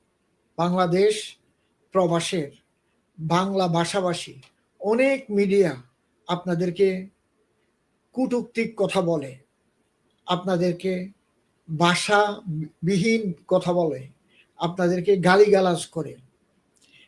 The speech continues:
মিলেনিয়াম নেটওয়ার্ক এগুলো করবে না। সম্মান,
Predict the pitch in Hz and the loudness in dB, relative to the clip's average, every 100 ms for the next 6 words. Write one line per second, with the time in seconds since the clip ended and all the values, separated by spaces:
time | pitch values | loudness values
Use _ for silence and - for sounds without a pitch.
0 | _ _ _ _ - 170 202 220 233 240 | _ _ _ _ -2 4 8 8 8 6
1 | 233 214 208 196 175 180 - _ 196 180 | 6 2 2 2 0 -2 -8 _ -2 0
2 | 208 214 185 160 147 135 131 _ _ _ | 0 -2 0 -2 -4 -10 -16 _ _ _
3 | _ _ _ - - - 185 185 202 220 | _ _ _ -12 -6 -2 0 2 4 2